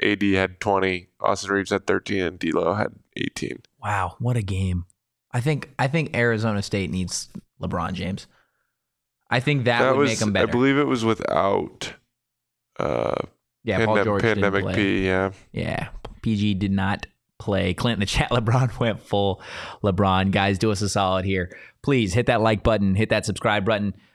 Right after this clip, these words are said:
Speaker 2: Uh, we appre-, appreciate everybody in the chat. We appreciate J J B a little bit extra 'cause J J is always here talking A S U hoops. I, it's, he's a sicko, man. He's a diehard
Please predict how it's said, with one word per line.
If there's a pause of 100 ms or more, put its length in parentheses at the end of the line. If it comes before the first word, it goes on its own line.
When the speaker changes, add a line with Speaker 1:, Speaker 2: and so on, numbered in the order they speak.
Speaker 2:
Uh,
we
appre-,
appreciate
everybody
in
the
chat.
We
appreciate
J
J
B
a
little
bit
extra
'cause
J
J
is (120)
always
here
talking
A
S
U
hoops. (100)
I,
it's, (300)
he's
a
sicko,
man. (320)
He's
a
diehard